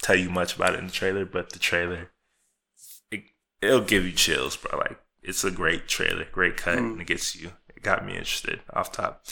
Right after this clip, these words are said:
Speaker 1: Not to mention it's produced by A twenty-four, which is probably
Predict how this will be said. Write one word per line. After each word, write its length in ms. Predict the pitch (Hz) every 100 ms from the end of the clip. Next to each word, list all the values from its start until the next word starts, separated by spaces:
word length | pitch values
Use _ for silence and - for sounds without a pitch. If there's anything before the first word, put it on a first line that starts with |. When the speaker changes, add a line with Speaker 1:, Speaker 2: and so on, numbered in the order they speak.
| - - - -
Speaker 1:
Not 180 | 135 127
to 80 |
mention 280 | 113 104 104
it's 80 | 92
produced 400 | - 98 95 -
by 320 | 92 85 87 - _ _ _ _ _ _ -
A 100 | 95
twenty-four, 480 | - 92 85 90 87
which 140 | 85
is 80 | 80
probably 460 | - 90 87 82